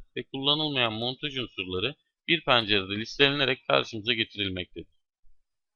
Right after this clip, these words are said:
SolidWorks bu unsurların diğer modellerde kullanılabilirliğinden dolayı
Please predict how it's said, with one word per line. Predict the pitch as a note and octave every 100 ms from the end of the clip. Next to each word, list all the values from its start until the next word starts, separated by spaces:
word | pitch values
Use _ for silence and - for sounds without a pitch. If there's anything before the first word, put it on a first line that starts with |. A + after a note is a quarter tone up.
| _ - _ _ _ _ _ _ _
SolidWorks | - C#3+ F#3+ - D3+ D#3+ - -
bu | E3
unsurların | E3 D3+ B2 A2 G2+ A2 B2
diğer | E3 D#3
modellerde | C#3 A#2+ A2+ G#2+ G#2 F#2+ G#2
kullanılabilirliğinden | A#2 B2 B2+ B2+ C3 C3 C3 C3+ C3+ C3 C#3+ D3+
dolayı | C#3+ G#2 F#2 C#3